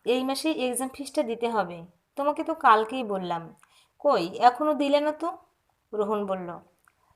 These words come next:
"কাল বললেই কি আজ হয় বাবা? তবে দু একদিনের মধ্যেই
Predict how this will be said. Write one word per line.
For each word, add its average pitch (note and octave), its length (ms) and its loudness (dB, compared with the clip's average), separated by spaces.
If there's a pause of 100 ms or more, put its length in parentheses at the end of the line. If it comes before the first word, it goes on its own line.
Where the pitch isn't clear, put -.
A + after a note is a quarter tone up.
(120)
"কাল G3 240 8
বললেই G3 380 0
কি B3 200 -8
আজ A3+ 260 0
হয় G3+ 260 0
বাবা? G3+ 380 2 (640)
তবে D#4+ 180 2
দু C4 220 -2
একদিনের C#4+ 380 0
মধ্যেই B3+ 440 0